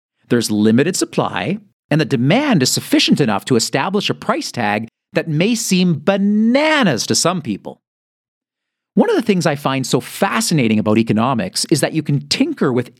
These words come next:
any part of the equation to find the perfect fit for your own offering.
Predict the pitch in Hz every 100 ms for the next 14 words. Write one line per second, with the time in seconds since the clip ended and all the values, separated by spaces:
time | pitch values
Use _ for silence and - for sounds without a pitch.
0 | _ 160 233 262 190 196 175 143 - 151
1 | 160 - 82 - - 151 - 120 110 101
2 | - - 220 - 208 - 107 101 - -
3 | _ _ - 131 117 127 185 262 214 85
4 | 87 85 73